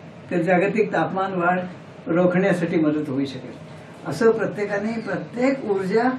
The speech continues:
कमीत कमी वापरणं, प-, पाणी कमीत कमी वापरणं, सगळी संसाधनं कमीत कमी वापरणं आणि कुटुंब नियोजन करणं, ह्या दोन गोष्टी फार, अ, महत्त्वाच्या आहेत. पर्यावरण संवर्धन जर करायचं असेल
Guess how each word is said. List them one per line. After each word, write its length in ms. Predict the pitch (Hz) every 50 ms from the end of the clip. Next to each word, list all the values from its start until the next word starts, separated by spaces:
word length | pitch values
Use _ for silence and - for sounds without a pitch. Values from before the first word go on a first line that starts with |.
| - - - - - - - - - -
कमीत 220 | 185 202 233 247 247 - 254
कमी 160 | 226 226 208
वापरणं, 460 | 196 185 170 - 185 180 170 151 165 - - - - - - - - - - - - - - - - - - - - - - - - - -
प-, 300 | 170 170 - - - -
पाणी 300 | 185 175 180 190 254 254
कमीत 240 | 254 254 226 226 233 - -
कमी 180 | 214 214 214
वापरणं, 380 | 208 185 175 - 190 185 180 175
सगळी 380 | 170 - 185 170 165 240 269 247
संसाधनं 680 | 208 208 220 214 151 196 214 214 190 185 185 202 214
कमीत 320 | 226 - 196 175 180 175 - - 196
कमी 180 | 175 180 180
वापरणं 440 | 175 160 151 147 170 160 143 139 - - - - - - - - - - - - -
आणि 220 | 160 170 185 214
कुटुंब 520 | 247 233 - - - - 220 220 220 220
नियोजन 420 | 220 214 202 196 185 170 175 180 165
करणं, 260 | - 165 160 151 156
ह्या 200 | 151 151 156 -
दोन 260 | - - 180 190 202
गोष्टी 340 | 202 196 190 - - - 202
फार, 240 | - - 180 190 214 247 - - - - - - - - - -
अ, 80 | 170
महत्त्वाच्या 580 | 165 165 160 170 185 180 190 185 185 185 185 180
आहेत. 140 | 185 202 -
पर्यावरण 600 | - 180 170 156 165 175 185 185 185 196 202 214 - - - - - - - - - - - - 135 135 - 170 165 175 185 208 202 - - 196 202 196
संवर्धन 640 | - - 170 170 170 185 196 190 170 175 180 180 175
जर 140 | 185 185 170
करायचं 380 | 170 170 165 160 165 156 156
असेल 360 | 151 143 131 143 147 147 -